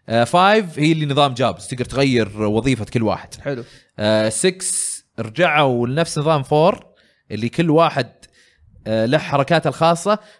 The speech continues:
Speaker 1: لكن في نفس الوقت عندك، آه، شو اسمه، آه، عندك حركات أسحار تقدر تتعلمها من السمنز.
Speaker 2: حلو.
Speaker 1: من الأسبرز.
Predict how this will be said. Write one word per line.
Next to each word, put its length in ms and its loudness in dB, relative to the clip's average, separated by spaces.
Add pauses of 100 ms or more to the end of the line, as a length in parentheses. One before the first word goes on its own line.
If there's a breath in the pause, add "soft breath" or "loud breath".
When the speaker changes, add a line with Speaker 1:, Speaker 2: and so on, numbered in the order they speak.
Speaker 1:
لكن 320 2
في 140 -8
نفس 240 -2
الوقت 640 0 (580)
عندك، 640 -2
آه، 720 4
شو 160 -4
اسمه، 220 -2 (920 soft breath)
آه، 680 -6
عندك 500 -4
حركات 640 -2
أسحار 500 -2
تقدر 200 -2
تتعلمها 720 0 (600 soft breath)
من 420 0
السمنز. 640 -2 (380)
Speaker 2:
حلو. 360 -2 (180)
Speaker 1:
من 140 -2
الأسبرز. 680 -4